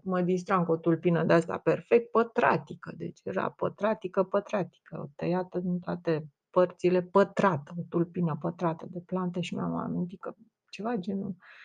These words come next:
urzice sau... nu, nu știu, există plante de astea care au tulpina pătrată, în orice caz nu ăsta e subiectul. Ideea e că,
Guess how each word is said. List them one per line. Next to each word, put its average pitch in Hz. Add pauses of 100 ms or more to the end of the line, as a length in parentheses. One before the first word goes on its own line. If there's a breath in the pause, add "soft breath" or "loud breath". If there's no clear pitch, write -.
(520 loud breath)
urzice 185
sau... -
nu, 247
nu 254
știu, 185
există 190
plante 175
de 170
astea 165
care 160
au 143
tulpina 165
pătrată, 175
în 147
orice -
caz -
nu 165
ăsta 170
e 160
subiectul. 185 (1300 loud breath)
Ideea 269 (140)
e 247
că, 220